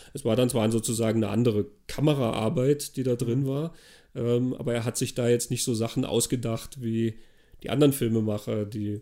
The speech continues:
Speaker 1: wie bei Blair Witch zum Beispiel, dann irgendwelche Überraschungen für die Schauspieler gebaut haben oder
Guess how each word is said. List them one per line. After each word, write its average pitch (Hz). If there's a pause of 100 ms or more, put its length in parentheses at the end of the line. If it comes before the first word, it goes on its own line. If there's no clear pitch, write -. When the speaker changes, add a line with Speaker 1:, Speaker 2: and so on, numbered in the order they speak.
Speaker 1:
wie 113
bei 107
Blair 110
Witch 113
zum 107
Beispiel, 104
dann 104
irgendwelche 110
Überraschungen 110
für 113
die 110
Schauspieler 110 (240)
gebaut -
haben 104
oder 98